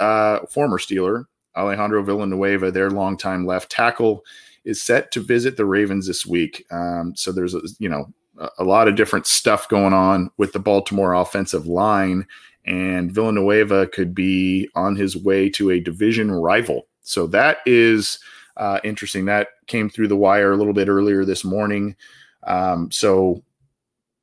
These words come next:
we'll see what happens there. That was a guy maybe some, some Bengals fans thought that he could be a stopgap guy or what have you. They went with Riley Reiff instead.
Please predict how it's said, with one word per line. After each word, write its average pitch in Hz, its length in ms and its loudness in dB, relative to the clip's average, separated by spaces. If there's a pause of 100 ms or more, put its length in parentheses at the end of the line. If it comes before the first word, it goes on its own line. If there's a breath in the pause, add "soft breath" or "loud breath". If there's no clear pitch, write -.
(120)
we'll 123 100 4
see 143 140 2
what 139 120 6
happens 131 320 2
there. 120 580 2
That 123 200 2
was 139 140 0
a 127 40 -2
guy 123 280 4
maybe 117 260 0
some, 127 400 -2
some 120 240 -4
Bengals 113 340 -2
fans 110 400 -6
thought 104 300 0
that 101 140 -2
he 117 100 -6
could 104 120 -10
be 104 120 -4
a 90 40 -2
stopgap 131 600 0
guy 120 260 2
or 110 140 -2
what 101 220 -4
have 107 200 -2
you. 104 60 -2
They 101 100 -2
went 104 240 -8
with 92 160 -8
Riley 95 300 -4
Reiff 104 320 -2
instead. 113 560 0